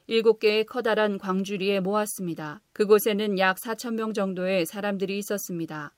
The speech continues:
예수님께서 그들을 집으로 흩어보내셨습니다. 그리고 즉시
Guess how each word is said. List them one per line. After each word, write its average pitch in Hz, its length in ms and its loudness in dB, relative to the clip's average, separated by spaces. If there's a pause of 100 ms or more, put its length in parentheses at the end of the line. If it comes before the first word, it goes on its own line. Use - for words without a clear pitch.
(200)
예수님께서 220 720 2
그들을 208 420 2
집으로 196 560 0
흩어보내셨습니다. 202 1300 -6
그리고 208 340 2
즉시 180 560 -6